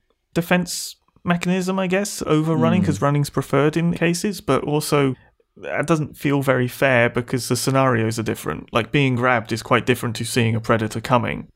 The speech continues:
Speaker 1: So
Speaker 2: Yeah.
Speaker 1: it's, it does seem to be saved for these ambush scenarios.
Speaker 2: It's quite interesting because, uh, in the course of reading this paper, uh, there was a few things that they cited about birds and their kind of, like, startle displays.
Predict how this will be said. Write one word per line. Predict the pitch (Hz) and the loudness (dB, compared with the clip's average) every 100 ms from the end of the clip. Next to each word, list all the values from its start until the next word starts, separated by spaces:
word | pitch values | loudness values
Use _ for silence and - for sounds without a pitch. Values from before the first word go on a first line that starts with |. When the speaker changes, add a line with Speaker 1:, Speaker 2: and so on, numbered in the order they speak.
| - | -14
Speaker 1:
So | - 135 | -6 0
Speaker 2:
Yeah. | 165 143 | 2 2
Speaker 1:
it's, | 127 - - _ _ - | 0 -8 -16 _ _ -6
it | 180 | -2
does | 170 156 | 0 0
seem | 160 147 | 2 0
to | 147 | 0
be | 135 | -4
saved | 123 - 135 120 - | -4 0 0 0 -6
for | - 135 123 | -2 0 0
these | 120 113 | -2 -4
ambush | - 131 123 113 - | -2 -2 0 -2 -4
scenarios. | - 123 123 123 - - - - - - - - - _ _ _ _ _ _ | -4 0 2 2 0 -2 -8 -8 -12 -14 -20 -20 -20 _ _ _ _ _ _
Speaker 2:
It's | - | -4
quite | - 208 127 | 0 -2 0
interesting | 160 147 - 113 | 0 -2 0 0
because, | 104 101 117 107 | 0 0 0 2
uh, | 110 110 107 104 104 90 90 | 2 2 2 2 2 2 2
in | 139 | 2
the | |
course | - 147 - | 2 -2 0
of | 110 | -2
reading | 120 120 107 | 0 0 2
this | 101 | 0
paper, | - 110 104 92 | 0 0 2 0
uh, | 92 90 | 0 2
there | 107 | 0
was | 104 | 0
a | |
few | 104 127 117 | -2 0 0
things | 120 104 | 0 -2
that | 95 | -2
they | 101 101 | -2 0
cited | 107 101 101 | 0 0 -2
about | 95 92 95 | -2 -2 0
birds | - 113 147 - | 0 2 2 0
and | - 113 110 | -6 0 0
their | 107 | 0
kind | - 113 | 0 0
of, | 104 | 2
like, | 110 - | 0 -2
startle | - 113 113 117 | 0 2 2 0
displays. | 110 - 120 135 151 | -2 -2 0 0 -4